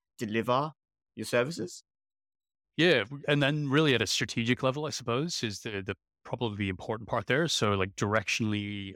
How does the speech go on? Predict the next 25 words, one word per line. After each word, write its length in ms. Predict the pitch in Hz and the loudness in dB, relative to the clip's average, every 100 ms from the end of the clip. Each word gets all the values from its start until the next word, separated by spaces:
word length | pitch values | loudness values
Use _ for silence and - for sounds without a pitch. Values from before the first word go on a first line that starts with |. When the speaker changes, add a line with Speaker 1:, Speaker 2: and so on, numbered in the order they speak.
| - | 0
Speaker 2:
are, 180 | 110 107 | 2 2
is, 320 | 127 107 - - | 2 0 -4 -8
you 60 | 113 | -6
know, 100 | 113 | -2
is 100 | 110 | 0
our 120 | 104 | 0
company 320 | 123 110 101 | 0 2 0
kinda 380 | 113 101 98 98 - 117 | 0 0 0 -4 -10 -2
doing 240 | 110 101 | 0 2
the 80 | 98 | 2
right 160 | 98 - | 0 2
things? 480 | 170 95 87 - - | -2 -2 -8 -8 -2
And 100 | 131 | 0
I'm 100 | 127 | 2
one, 380 | 139 131 120 117 | 2 2 -2 -2
one 240 | 139 120 | 0 2
voice 300 | 107 104 - | 2 0 2
of 120 | 101 | 0
many, 220 | 101 101 92 | 2 2 2
by 140 | 90 | 0
the 80 | 92 | 0
way. 140 | 98 | -2
<laughs> 20 | |
So 160 | - | 0
I'm 100 | 165 | 0